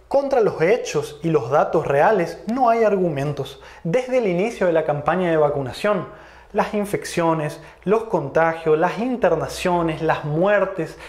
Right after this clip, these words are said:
todas las complicaciones han disminuido drásticamente en aquellas personas que tienen dos o tres dosis de la vacuna.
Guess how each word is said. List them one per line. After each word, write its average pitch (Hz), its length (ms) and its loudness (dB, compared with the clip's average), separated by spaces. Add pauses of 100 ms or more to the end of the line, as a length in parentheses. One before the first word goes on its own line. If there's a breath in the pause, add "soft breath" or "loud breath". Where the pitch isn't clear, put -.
(160 loud breath)
todas 277 240 4
las 196 120 2
complicaciones 190 920 -2 (300 loud breath)
han 254 180 0
disminuido 208 560 0
drásticamente 180 960 -2
en 165 60 -2
aquellas 160 320 -2
personas 160 420 -4
que 147 120 -4
tienen 143 360 -4
dos 190 240 2 (260 loud breath)
o 180 140 2
tres 180 240 0
dosis 160 320 0
de 156 60 -2
la 151 100 4
vacuna. 127 460 -4